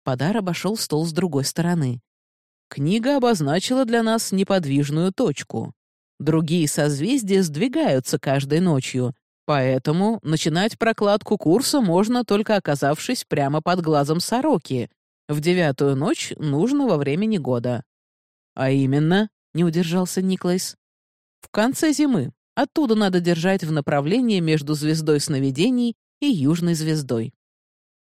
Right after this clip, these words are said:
Молчание наполнилось предвкушением успеха.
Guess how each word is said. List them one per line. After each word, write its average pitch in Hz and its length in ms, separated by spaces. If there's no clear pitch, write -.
Молчание 165 720
наполнилось 175 640
предвкушением 127 840
успеха. 135 640